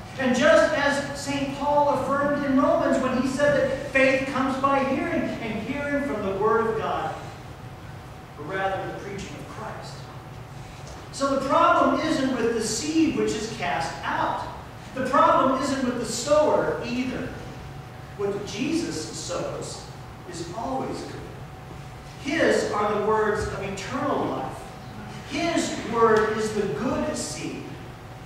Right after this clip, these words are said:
We can count on it doing just what it is supposed to. Bring faith, forgiveness, salvation,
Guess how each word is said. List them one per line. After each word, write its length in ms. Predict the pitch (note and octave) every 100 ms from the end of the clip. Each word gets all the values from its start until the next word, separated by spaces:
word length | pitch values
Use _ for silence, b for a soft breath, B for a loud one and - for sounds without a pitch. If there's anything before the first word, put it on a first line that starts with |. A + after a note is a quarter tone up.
| - - F#3
We 220 | A#3 C#4+
can 240 | - - - -
count 320 | C#4+ D4 D4+
on 240 | A3+ A3 A3+
it 300 | B3+ B3 A3+
doing 380 | A#3+ B3 A#3+ A#3
just 480 | A3 A#3+ A3 - G#3+
what 180 | A3
it 100 | G#3+
is 220 | G#3+ G#3+ -
supposed 520 | - E3+ D#3+ - -
to. 80 | - - - - - - - - - - -
Bring 180 | F#3+ F#3
faith, 480 | - A#3 - - - - - - - - - - - - -
forgiveness, 960 | D#3+ E3 G#3+ A3 D3+ C#3+ - - - - -
salvation, 920 | - - - - A#3 C#4+ D4 - G#3